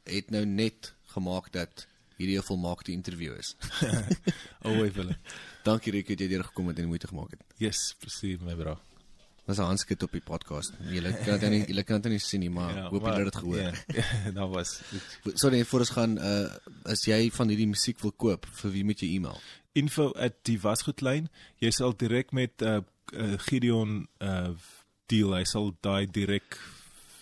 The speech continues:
Speaker 2: uitsort, so sê, "Hallo, Gideon."
Speaker 1: Info at die wasgoedlyn dot
Speaker 2: C O dot Z A.
Speaker 1: dot C O dot Z A.
Speaker 2: Ja, info at die wasgoedlyn dot C O dot Z A.
Speaker 1: Asseblief bestel een. Cheers.
Speaker 2: Okay, kwai.
Speaker 1: Wat,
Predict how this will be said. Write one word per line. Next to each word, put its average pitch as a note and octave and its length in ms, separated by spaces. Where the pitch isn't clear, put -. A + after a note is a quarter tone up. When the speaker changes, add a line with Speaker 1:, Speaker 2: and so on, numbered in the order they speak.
Speaker 2:
uitsort, G2+ 520
so F#2+ 320
sê, F#2 320
"Hallo, A#2 280
Gideon." G#2 580
Speaker 1:
Info C3 260
at A#2 80
die A2+ 100
wasgoedlyn A#2 640
dot F#2+ 460
Speaker 2:
C - 300
O G2 60
dot F#2 160
Z - 60
A. E2 180
Speaker 1:
dot F#2 140
C F#2 80
O F2+ 40
dot D#2+ 140
Z - 60
A. - 120
Speaker 2:
Ja, G2 200
info G2+ 300
at E2 180
die F#2 100
wasgoedlyn E2 520
dot D#2+ 180
C E2 80
O E2 40
dot E2+ 160
Z - 60
A. D#2 220
Speaker 1:
Asseblief F#2+ 340
bestel C#2 340
een. C2+ 140
Cheers. G2 240
Speaker 2:
Okay, F2 120
kwai. E2 220
Speaker 1:
Wat, G#2+ 220